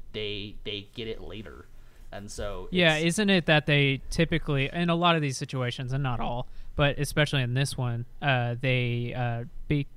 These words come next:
Speaker 2: basically became figureheads of something that they became associated with after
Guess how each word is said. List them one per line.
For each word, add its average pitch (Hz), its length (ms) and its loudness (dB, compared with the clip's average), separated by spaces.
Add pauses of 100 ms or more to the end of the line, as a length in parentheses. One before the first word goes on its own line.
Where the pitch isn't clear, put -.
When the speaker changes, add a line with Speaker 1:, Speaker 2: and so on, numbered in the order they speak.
Speaker 2:
basically 160 320 2
became 135 340 0
figureheads 127 640 2
of 120 100 -4
something 127 500 -2
that 117 200 -2
they 131 80 0
became 123 380 0
associated 120 720 -2
with 120 240 -2 (400)
after 123 580 2